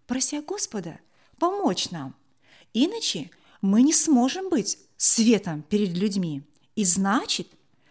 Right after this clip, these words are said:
люди не смогут узнать о Господе. Мальчик Ваня очень хотел быть проповедником. Однажды он сказал:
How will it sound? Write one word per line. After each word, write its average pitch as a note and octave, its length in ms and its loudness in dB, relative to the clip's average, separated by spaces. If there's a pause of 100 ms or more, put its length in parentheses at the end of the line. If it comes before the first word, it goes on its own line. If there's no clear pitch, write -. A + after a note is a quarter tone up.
(220)
люди B3 680 2
не A#3+ 140 6
смогут E4 560 4
узнать F#3+ 460 -4
о A#3+ 120 -2
Господе. A3 600 -2 (1120)
Мальчик C4+ 500 4
Ваня C#4+ 440 -6 (560)
очень D4 580 -2
хотел A#3+ 560 -2
быть G3+ 320 -10
проповедником. G#3+ 880 -6 (760)
Однажды G#3+ 640 -2
он A#3 120 0
сказал: G#3+ 560 -4